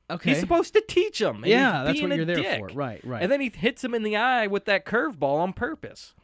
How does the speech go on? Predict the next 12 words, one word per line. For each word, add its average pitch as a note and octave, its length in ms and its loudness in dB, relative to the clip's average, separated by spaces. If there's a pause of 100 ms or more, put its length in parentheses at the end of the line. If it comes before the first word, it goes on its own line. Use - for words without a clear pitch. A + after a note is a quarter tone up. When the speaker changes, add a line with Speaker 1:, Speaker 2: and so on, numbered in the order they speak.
(180)
Speaker 1:
Why A3+ 280 2
did E4 80 2
he B3+ 140 4
throw G3 320 -4
a F3 40 -4
curve? D3+ 520 -6
I B2+ 100 -6
don't B2+ 280 -8
know. F2+ 280 -12 (100)
Speaker 2:
I G3 160 -8
don't A2+ 200 -8
know. - 220 -16